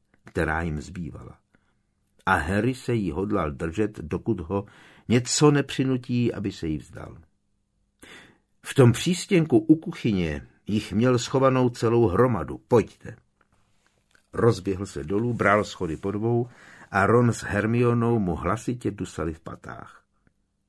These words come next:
Nadělali takový rámus, že když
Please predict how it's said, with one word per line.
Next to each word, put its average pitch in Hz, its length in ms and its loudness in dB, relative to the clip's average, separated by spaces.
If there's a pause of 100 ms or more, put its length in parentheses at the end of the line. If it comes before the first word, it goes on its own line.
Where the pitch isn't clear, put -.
(140)
Nadělali 87 640 2
takový 78 420 -8
rámus, 85 640 -8
že 76 160 -12
když - 420 -14